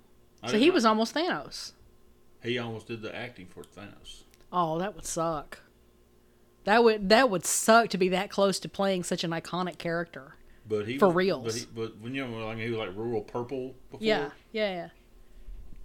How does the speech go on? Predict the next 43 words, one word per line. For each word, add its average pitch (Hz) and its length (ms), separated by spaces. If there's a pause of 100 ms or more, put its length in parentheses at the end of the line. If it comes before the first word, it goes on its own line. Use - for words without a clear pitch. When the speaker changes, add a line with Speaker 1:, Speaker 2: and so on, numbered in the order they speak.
(440)
Speaker 1:
That 139 200
was 135 140
him. 143 180 (160)
I 110 100
didn't 127 140
know 123 100
that 107 160
until 208 200
Speaker 2:
Oh, 196 120
Speaker 1:
today. 107 100
Speaker 2:
wow. 151 380 (1500)
Speaker 1:
It's - 80
one 117 100
of 117 60
those 104 180
TikTok - 460
taught 101 200
me. 90 100 (440)
Speaker 2:
Yeah. 180 260 (1080)
TikTok 311 380
so-, 311 240
taught 277 240
me 262 80
a 226 80
lot 233 180
of 226 100
things. 202 200
TikTok 254 500
taught 240 240
me 208 160
about 185 320
the 180 80
Velocipaster. 170 920
TikTok 202 440
is 170 80
the 170 100
reason 170 360
that 160 100
we 160 140
are 165 80
reviewing 156 440
this 147 140
movie. 147 440